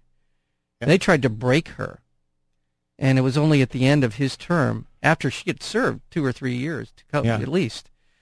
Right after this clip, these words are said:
Speaker 2: uh, was she then, uh, com-, her sentence was commuted. That's n-, that's the only,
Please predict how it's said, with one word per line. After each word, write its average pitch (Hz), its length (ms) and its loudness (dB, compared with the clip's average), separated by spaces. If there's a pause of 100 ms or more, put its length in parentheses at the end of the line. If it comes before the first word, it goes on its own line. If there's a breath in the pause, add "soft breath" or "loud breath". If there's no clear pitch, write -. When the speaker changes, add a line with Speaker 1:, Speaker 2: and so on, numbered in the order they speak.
(380)
Speaker 2:
uh, 120 220 4
was 123 160 0
she 123 240 -2
then, 113 300 -2 (260)
uh, 135 180 -6
com-, 127 280 0
her 127 120 0
sentence 120 300 -4
was 117 140 -12
commuted. 117 480 -8 (580)
That's - 200 -8
n-, - 120 -12
that's 160 260 0
the 165 120 4
only, 151 160 4